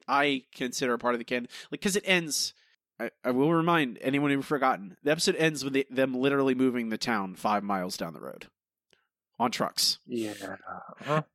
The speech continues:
Speaker 1: And I, that's a plus for me. That's not a negative. That's a plus. Because it is, I,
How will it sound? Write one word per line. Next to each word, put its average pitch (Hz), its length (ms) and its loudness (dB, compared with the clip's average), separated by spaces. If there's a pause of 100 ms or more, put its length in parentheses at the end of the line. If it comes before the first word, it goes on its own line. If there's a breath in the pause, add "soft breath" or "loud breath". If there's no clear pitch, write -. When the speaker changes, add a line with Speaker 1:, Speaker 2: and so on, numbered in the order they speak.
Speaker 1:
And 170 360 2
I, 262 320 2 (500)
that's 196 240 0
a 381 60 -2
plus - 800 0 (400)
for 139 180 0
me. 113 240 -6 (420)
That's 151 220 2
not 262 160 4
a 233 80 4
negative. 165 460 2
That's - 180 0
a 240 60 0
plus. - 640 -4 (920 soft breath)
Because 196 840 4 (240)
it 170 240 2
is, 156 320 4
I, 170 140 2